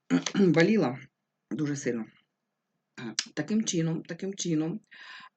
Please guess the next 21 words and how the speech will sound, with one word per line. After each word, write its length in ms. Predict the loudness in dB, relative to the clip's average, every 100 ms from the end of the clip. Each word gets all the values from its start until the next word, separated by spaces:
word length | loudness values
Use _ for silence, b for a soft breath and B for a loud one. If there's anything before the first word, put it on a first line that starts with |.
| -2
е, 1200 | 0 2 2 2 0 0 -2 -4 -6 -8 -8 -12 -16 _ -8
окупанти, 1000 | -6 -4 0 0 0 2 2 4 2 0
да, 440 | 0 0 0 -2
е, 60 | -2 -4 -6 -6 -6 -8 -8 -8 -8 -6 -6 -6 -6
російські 460 | -4 -4 -4 -6 -6
фашисти 360 | -6 -6 -6
хочуть 580 | -4 0 0 0 -4 -8 -12
залякати 960 | -6 -2 -2 -2 -2 -2 -4 -6 -6 -10 B -16 -6
і, 320 | -2 0 -2 -4
е, 180 | -6 -6 -4 -2
людей, 640 | 0 2 4 4 2 -4
щоб 280 | -6 -6 -6
вони 380 | -4 -2 -2 -4 -8
там 280 | -6 -6 -6
боялися. 760 | 0 0 0 -2 -6 -10 -16 -18 _ _ -12
Щоб 140 | -10 -6
вони 180 | -6
там 180 | -4 -4
були 200 | -4 -4
в 60 | -8
страху, 540 | -10 -10 -4 -2 -2